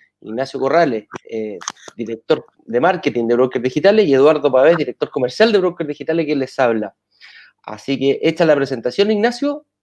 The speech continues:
te dejo para que nos explayemos en el día de hoy el tema de por qué las propiedades en Chile se pagan en U F y no en pesos.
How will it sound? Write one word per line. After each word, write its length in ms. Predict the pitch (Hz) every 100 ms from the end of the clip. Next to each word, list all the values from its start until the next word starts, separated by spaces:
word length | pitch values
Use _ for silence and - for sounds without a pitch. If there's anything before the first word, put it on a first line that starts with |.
| _
te 120 | 123
dejo 440 | 143 151 170 170 - - -
para 220 | 135 135
que 100 | 127
nos 200 | 131 -
explayemos 680 | - - - 120 160 196 190
en 100 | 160
el 140 | 143 131
día 280 | 156 165 151
de 140 | 151
hoy 260 | 185 247 - _ _ _
el 280 | 127 127 _
tema 320 | 185 196 185
de 360 | 160 190 - - _ _
por 180 | - 139
qué 120 | -
las 120 | 233 240
propiedades 500 | 196 170 185 226 214
en 140 | 175
Chile 460 | - 247 262 302 -
se 220 | - 170
pagan 320 | 170 196 196
en 140 | 175 156
U 120 | 170
F 380 | 220 226 254 -
y 140 | - 147
no 160 | 175 202
en 160 | -
pesos. 680 | 143 120 117 - - -